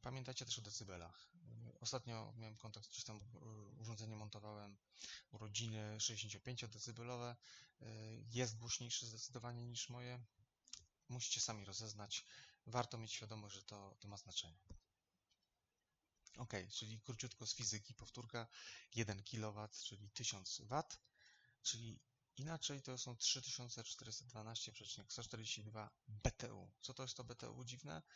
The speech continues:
To jest, y, British Thermal Unit, z tego co się zorientowałem, na godzinę tak naprawdę powinno być podawane, chociaż nikt tego tak nie robi. No i więc jak to jest w przypadku mojego urządzenia?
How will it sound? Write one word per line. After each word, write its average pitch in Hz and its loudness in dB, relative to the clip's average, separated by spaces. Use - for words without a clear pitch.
To 117 -8
jest, 113 4
y, 113 -4
British 127 4
Thermal 110 -2
Unit, 147 0
z - -6
tego 131 0
co 127 -4
się 131 -4
zorientowałem, 135 -2
na 110 2
godzinę 131 2
tak - -6
naprawdę 127 -2
powinno 127 -2
być 123 -8
podawane, 127 0
chociaż 123 0
nikt 120 -4
tego 120 0
tak 120 -4
nie 127 0
robi. 143 -4
No 147 0
i 143 2
więc 147 4
jak 117 4
to - -4
jest 104 0
w - -8
przypadku - -8
mojego 104 -4
urządzenia? 113 -2